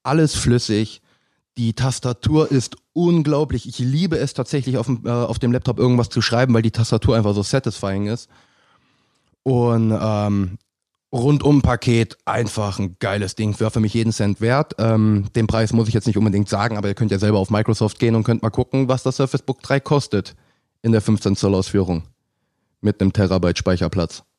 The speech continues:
und zweiunddreißig Gigabyte Arbeitsspeicher. Ja, ich hab mir halt gesagt, wenn ich jetzt einmal Geld in der Hand nehme, weißt du, dann wenigstens für ein bisschen länger. Ich will mir nicht in zwei Jahren wieder einen Laptop kaufen, also der hier sollte schon bis nach dem Studium reichen. Fünf Jahre muss das Ding halten.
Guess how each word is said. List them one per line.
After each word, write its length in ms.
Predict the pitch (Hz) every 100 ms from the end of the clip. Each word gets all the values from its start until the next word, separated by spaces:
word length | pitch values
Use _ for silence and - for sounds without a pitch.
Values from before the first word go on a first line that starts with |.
| _
und 240 | 101 98
zweiunddreißig 580 | - 90 90 85 87 85
Gigabyte 380 | 90 87 82 76
Arbeitsspeicher. 560 | 76 - - 80 - - - - - - - -
Ja, 180 | - 107 - - - -
ich 120 | 117
hab 100 | 139
mir 100 | 131
halt 120 | 127
gesagt, 280 | 120 113 110
wenn 80 | 120
ich 40 |
jetzt 140 | 117 -
einmal 180 | 113
Geld 180 | 104 110
in 80 | 110
der 100 | 104
Hand 140 | 110
nehme, 200 | 107 104
weißt 220 | 98 101 107
du, 20 |
dann 160 | 101
wenigstens 340 | 98 104 104 98
für 140 | 107
ein 100 | 101
bisschen 240 | 101 104 98
länger. 220 | 104 107
Ich 80 | 98
will 100 | 107
mir 80 |
nicht 100 | 104
in 80 | 104
zwei 180 | - 104
Jahren 160 | 104 101
wieder 100 | 98
einen 100 | 98
Laptop 300 | 110 98 92
kaufen, 300 | 98 101 104
also 260 | 95 98
der 120 | 98 101
hier 120 | 98
sollte 200 | 98 101
schon 160 | 101
bis 140 | 101 101
nach 100 | 98
dem 100 | 98
Studium 320 | - 101 98
reichen. 480 | 95 101 104 104 101
Fünf 320 | - 117 110
Jahre 220 | 107 101
muss 160 | 104 101
das 160 | 98 -
Ding 200 | 101 98
halten. 400 | 104 - 101